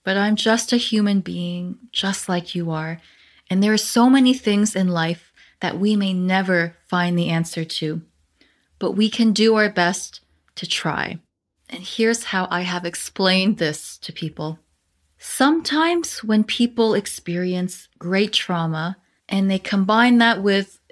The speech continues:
a very delicate nervous system, and you combine that with a lack of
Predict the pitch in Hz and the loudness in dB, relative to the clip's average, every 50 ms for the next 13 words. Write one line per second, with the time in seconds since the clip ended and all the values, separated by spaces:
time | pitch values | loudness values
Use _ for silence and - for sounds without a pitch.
0 | _ - 180 175 180 190 196 196 202 208 202 202 190 180 180 190 190 - - 185 | _ -8 -8 -4 -2 0 2 4 4 2 2 2 0 0 2 0 -2 -2 -4 -2
1 | 180 180 190 202 202 202 214 208 - - 214 196 - - - 208 196 202 202 202 | 0 2 2 4 4 2 0 0 0 -2 -4 -4 -4 -2 0 0 2 2 2 0
2 | 202 196 _ _ _ _ _ - 175 180 180 180 180 180 - - 180 170 180 185 | 0 -2 _ _ _ _ _ -8 -6 -4 -4 -4 -4 -6 -2 -2 -2 0 2 2
3 | 185 196 208 202 202 196 196 190 185 180 180 180 180 - _ - _ _ _ - | 4 4 4 4 2 2 0 0 0 0 0 0 -2 -6 _ -20 _ _ _ -6
4 | 180 180 180 175 175 180 180 185 190 208 - - - - 190 170 | -4 -4 -2 0 0 2 2 2 2 0 -2 -10 -10 -10 -10 -10